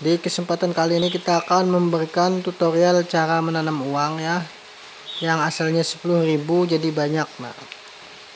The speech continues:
jadi sebelumnya jangan lupa like, comment, and subscribe dan share video ini. Semoga kalian terhibur ya. Oke, pertama di sini kita siapkan tanah ya. Ini karena ini bisa berakar juga kalau tumbuh ya.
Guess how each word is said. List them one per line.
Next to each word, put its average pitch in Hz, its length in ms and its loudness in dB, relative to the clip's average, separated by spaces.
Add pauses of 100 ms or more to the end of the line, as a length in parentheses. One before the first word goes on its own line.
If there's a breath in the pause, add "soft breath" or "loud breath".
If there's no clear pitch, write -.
(220)
jadi 165 240 4
sebelumnya 196 560 2
jangan 175 240 -2
lupa 170 160 -4
like, 170 160 -4
comment, 160 240 -4
and 151 160 -6
subscribe 175 480 -6
dan 156 80 -2
share 156 320 -4
video 143 240 -4
ini. 160 400 -4
Semoga 165 480 -4
kalian 160 400 -2
terhibur 165 800 -2
ya. 117 80 -10 (1900)
Oke, 208 160 -2
pertama 202 400 4
di 208 80 2
sini 202 240 0
kita 185 160 -6
siapkan 165 480 -6
tanah 151 400 -6
ya. 170 240 -4 (560)
Ini 220 400 0 (320)
karena 180 320 -2
ini 214 240 2
bisa 185 320 -2 (320)
berakar 175 560 -2
juga 160 400 -2
kalau 156 240 -4
tumbuh 139 400 -8
ya. 147 240 -8